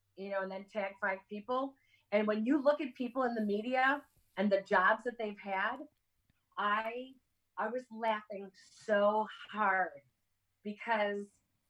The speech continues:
I, I wanna tell my son who's going to, he's, you know, decided to go to U T Austin to pursue sports broadcasting.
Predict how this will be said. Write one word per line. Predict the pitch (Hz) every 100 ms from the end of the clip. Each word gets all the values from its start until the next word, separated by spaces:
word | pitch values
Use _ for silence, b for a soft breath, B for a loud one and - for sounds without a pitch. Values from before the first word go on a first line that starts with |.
| _ _ _ _ _ _
I, | 180 208 208
I | 214
wanna | 208 208 208
tell | - 220 208
my | 208 202 -
son | 330 285 220 226
who's | 226 208 202 _ _ _ _ _ -
going | 220 226 233 226
to, | 226 214 208 202 202 - _ _
he's, | 220 214 - -
you | 202
know, | 185
decided | 185 196 226 208 208 214
to |
go | 202
to | 208
U | 196 202
T | 226
Austin | 233 170 175 - 196 254 - _ -
to | 202
pursue | 220 220 - 214
sports | 214 - 208 214
broadcasting. | - 180 180 185 170 - 190 240